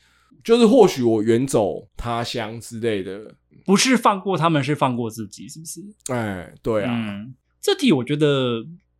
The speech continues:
Speaker 2: 蛮难的啦。
Speaker 1: 就是我觉得我没办法，
Speaker 2: 我其实，我其实给不出答案。
Speaker 1: 我觉得，对，就是我没有办法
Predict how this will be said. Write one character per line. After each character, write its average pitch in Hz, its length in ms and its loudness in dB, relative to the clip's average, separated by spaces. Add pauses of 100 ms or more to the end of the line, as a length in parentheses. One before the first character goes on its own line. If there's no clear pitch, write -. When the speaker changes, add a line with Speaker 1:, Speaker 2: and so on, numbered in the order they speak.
(140)
Speaker 2:
蛮 127 240 0
难 127 240 -2
的 - 140 -20
啦。 - 240 -20
Speaker 1:
就 339 100 4
是 320 80 8
我 233 220 10
觉 202 60 8
得 226 80 8
我 220 40 4
没 220 60 4
办 240 100 6
法， - 20 6
Speaker 2:
我 - 0 -
其 240 140 4
实， 240 40 0
我 247 40 0
其 - 0 -
实 185 140 10
给 - 0 -
不 262 220 6
出 - 60 4
答 113 120 0
案。 117 160 0
Speaker 1:
我 - 40 -4
觉 302 60 6
得， 247 60 8
对， 180 40 6
就 285 140 4
是 302 220 6
我 175 100 8
没 170 140 6
有 226 80 8
办 220 180 6
法 120 460 0